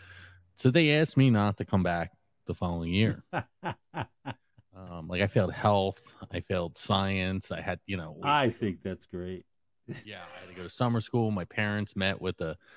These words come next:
Speaker 1: with the science teacher, and the science teacher didn't like me, and she told my mom, and you don't tell a four-foot Italian woman they don't, you don't like their son. So it's, it was a mess. So they're like, "Yeah, we think it's better that you don't come back next year."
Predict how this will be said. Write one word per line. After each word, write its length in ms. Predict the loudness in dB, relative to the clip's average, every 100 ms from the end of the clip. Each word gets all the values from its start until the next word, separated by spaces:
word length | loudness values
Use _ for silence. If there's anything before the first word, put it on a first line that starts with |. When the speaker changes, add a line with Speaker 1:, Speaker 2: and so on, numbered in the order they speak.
| -20 -20 _ _ -4
Speaker 1:
with 200 | -4 -4
the 240 | -6 -8
science 520 | -2 0 0 -2 -4
teacher, 720 | -4 -4 -4 -4 -4 -4 -6 -8 -12
and 180 | -14
the 80 | -16
science 420 | -8 -4 -2 -4
teacher 340 | -2 -4 -2 -2
didn't 240 | -2 -2
like 260 | -2 -2 -2
me, 180 | -4 -4
and 100 | -8
she 100 | -10
told 240 | -6 -4
my 140 | -4 -4
mom, 420 | -4 -4 -4 -6
and 100 | -8
you 80 | -8
don't 220 | -10 -10
tell 220 | -8 -8
a 40 | -8
four-foot 440 | -8 -8 -6 -6
Italian 440 | -4 -4 -2 -2 -4
woman 260 | -4 -4
they 100 | -4
don't, 180 | -6 -8 _
you 120 | -6 -4
don't 180 | -2
like 200 | -4 -6 -6
their 140 | -8
son. 640 | -2 0 0 0 -2 -6
So 460 | -8 -10 -10 -12 -14 -18
it's, 180 | -18 -14
it 200 | -12 -10
was 180 | -8 -6
a 60 |
mess. 320 | -6 -6 -10 -8
So 260 | -4 -4
they're 140 | -4 -4
like, 240 | -4 -4
"Yeah, 200 | -6 -4
we 180 | 0 0
think 200 | 2 0
it's 120 | 0
better 260 | -2 -2 0
that 140 | -2
you 160 | -4 -6 -4
don't 280 | -2 -2 -8
come 180 | -10 -8
back 220 | -6 -8 -10
next 280 | -12 -12 -14
year." 260 | -14 -16